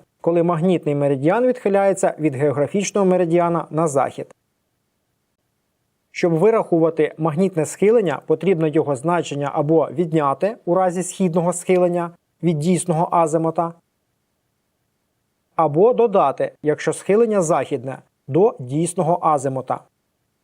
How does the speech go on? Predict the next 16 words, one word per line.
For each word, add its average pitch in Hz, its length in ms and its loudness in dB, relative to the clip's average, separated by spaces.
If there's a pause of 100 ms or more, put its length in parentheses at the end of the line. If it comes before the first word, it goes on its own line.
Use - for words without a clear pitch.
(1600)
Зазвичай 180 560 0
магнітне 160 480 0
схилення 202 480 0
вказано 180 520 -2
в 143 140 -4
нижній 160 340 0
частині 185 440 0
топографічної 156 760 -2
карти. 139 400 -2 (1400)
Визначивши 190 720 0
магнітне 185 420 2
схилення, 160 600 0
можна 165 300 0
вирахувати 202 720 0
магнітний 156 540 -2
азимут. 131 460 -2